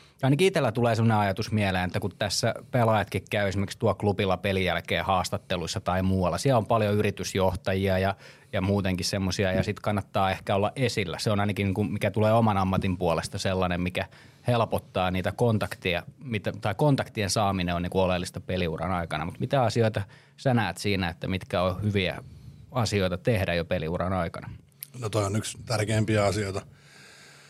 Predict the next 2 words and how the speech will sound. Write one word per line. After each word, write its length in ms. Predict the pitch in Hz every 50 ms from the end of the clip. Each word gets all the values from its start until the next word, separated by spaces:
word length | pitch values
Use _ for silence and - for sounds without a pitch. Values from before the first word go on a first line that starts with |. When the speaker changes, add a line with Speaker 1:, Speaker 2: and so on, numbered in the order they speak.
| - - - - - _ _ _ _ _ _
Speaker 2:
Toi 380 | - 120 104 107 110 113 - - - - _ _ _ _ _ _ _ - -
niihin 680 | - 165 143 143 143 131 143 135 131 127 - - -